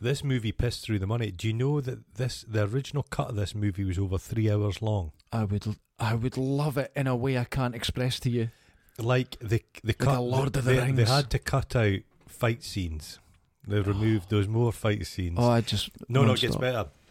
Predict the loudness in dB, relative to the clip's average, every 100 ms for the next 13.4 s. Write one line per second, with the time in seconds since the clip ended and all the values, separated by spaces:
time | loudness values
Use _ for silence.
0 | -20 -20 _ _ _ -4 0 0 2 0
1 | -2 -8 -2 0 2 0 -2 -2 -2 0
2 | 0 0 0 -2 -2 0 2 0 -4 -2
3 | 0 0 0 0 0 0 -4 -2 0 0
4 | 0 -4 -4 -4 -6 -4 -2 -2 -2 -2
5 | -4 -6 -8 -6 -2 -2 -2 -6 0 0
6 | 2 0 0 -2 -4 -8 -8 -10 -18 -6
7 | -2 0 2 2 2 0 0 -2 -6 -6
8 | -2 -2 -2 -6 _ _ _ -8 -2 0
9 | 0 0 -2 -2 -4 0 2 4 6 4
10 | 4 0 -2 -2 -4 -4 -2 -4 -2 -6
11 | -4 -2 -2 -2 -4 -4 -4 -6 -4 -2
12 | 0 0 0 0 2 2 2 2 2 2
13 | 2 2 2 0